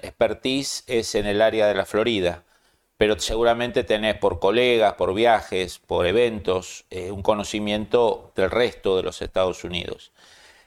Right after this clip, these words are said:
¿La situación que vos describís es algo que, que es homogéneo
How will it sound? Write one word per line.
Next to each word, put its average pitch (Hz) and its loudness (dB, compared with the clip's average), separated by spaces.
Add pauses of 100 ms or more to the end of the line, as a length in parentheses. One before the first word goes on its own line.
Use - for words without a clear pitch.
(140)
¿La 120 4
situación 147 0
que 180 2
vos 170 2
describís 170 -2 (160)
es 135 0
algo 151 2
que, 123 0
que 139 -2
es - -4
homogéneo 214 0